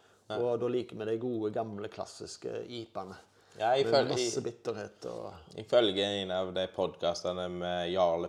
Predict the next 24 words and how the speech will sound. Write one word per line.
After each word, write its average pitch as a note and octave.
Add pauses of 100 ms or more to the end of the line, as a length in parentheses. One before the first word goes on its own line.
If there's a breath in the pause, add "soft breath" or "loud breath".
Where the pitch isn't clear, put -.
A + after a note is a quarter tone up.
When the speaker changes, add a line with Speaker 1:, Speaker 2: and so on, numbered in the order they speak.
(120)
Speaker 1:
P F#2+
og F#2
deg, B2+
så G#2+ (400 loud breath)
ble G2+
vel G2
det F#2
sagt -
at F2+
dere F2+
savner E2 (460 loud breath)
litt -
av F2
den F#2
der F2 (100)
gammelmanns-ipaen, E2+
Speaker 2:
Ja. A#2+
Speaker 1:
at - (160)
den F#2+
forsvant E2
litt F2+
i F#2 (240 loud breath)
dette -
her, F#2+